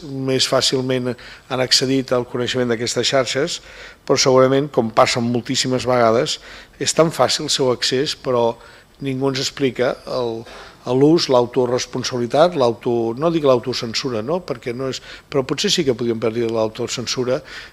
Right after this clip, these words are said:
d'allò que els metges, els professionals de medicina, eh, i els professionals sanitaris en general, suposo que altres també, però nosaltres especialment, hem de poder, eh, autoaplicar-nos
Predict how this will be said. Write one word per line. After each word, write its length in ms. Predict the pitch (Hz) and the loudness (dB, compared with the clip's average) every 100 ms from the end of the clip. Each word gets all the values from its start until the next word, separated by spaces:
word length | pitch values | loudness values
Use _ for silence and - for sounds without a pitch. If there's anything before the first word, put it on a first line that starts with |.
| - | -6
d'allò 280 | 127 120 127 | -2 2 2
que 200 | - 123 127 | 4 4 4
els 200 | 127 - 123 | -2 -4 -2
metges, 540 | 127 - 151 - - - | -2 -2 -6 -8 -16 -14
els 100 | - | -8
professionals 600 | 139 120 110 131 127 113 | -6 -4 -4 -2 -2 -2
de 80 | 120 | -2
medicina, 560 | 120 117 139 123 160 - - - - - - | 0 0 0 -2 -6 -8 -20 -20 -20 -20 -10
eh, 140 | - 117 - | -4 -4 -2
i 60 | 139 | -4
els 100 | - | -4
professionals 480 | 131 113 147 151 156 | -8 -4 -2 0 0
sanitaris 400 | 131 123 120 120 | 2 2 2 0
en 120 | 117 | -2
general, 520 | 139 123 113 135 202 - - _ _ _ - - - - - | -2 0 2 0 -2 -10 -20 _ _ _ -20 -20 -20 -14 -10
suposo 340 | - 135 117 | 2 2 2
que 80 | 120 | 2
altres 320 | 117 110 110 | 0 0 -8
també, 300 | - 110 120 | -6 -8 -10
però 220 | 107 113 113 | -8 -6 -4
nosaltres 400 | 113 131 127 117 | 0 0 0 -6
especialment, 640 | - 123 147 123 117 160 - - - - - | -6 -2 0 0 -2 -4 -10 -20 -20 -18 -4
hem 180 | 135 135 | 0 4
de 120 | 135 | 4
poder, 880 | - 127 123 117 113 110 104 104 104 - _ _ _ - | 6 6 8 8 8 6 4 2 -4 -16 _ _ _ -12
eh, 260 | 107 127 - | -10 -8 -2
autoaplicar-nos 880 | 139 139 139 123 - 123 143 143 | 2 2 6 4 4 4 6 4